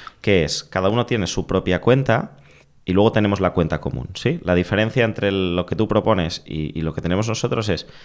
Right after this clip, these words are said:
que las nóminas entran en cada una de nuestras cuentas y luego hacemos una aportación a la común.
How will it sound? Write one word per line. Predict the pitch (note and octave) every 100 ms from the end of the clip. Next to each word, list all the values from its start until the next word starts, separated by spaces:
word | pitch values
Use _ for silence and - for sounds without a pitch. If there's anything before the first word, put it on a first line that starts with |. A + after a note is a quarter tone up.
| - -
que | F2
las | F2
nóminas | G2 A#2+ A#2 B2 F3+ - -
entran | F#2+ F#2 G2+ F#2
en |
cada | F2 E2
una | E2+ F#2
de | D#2
nuestras | E2+ D#2+ - -
cuentas | - - - - -
y | F#2
luego | F#2 F2+
hacemos | G2+ E2+ E2+
una | D#2+
aportación | E2+ E2 D2 - D2+
a | C#2
la | C#2
común. | B1 B1 -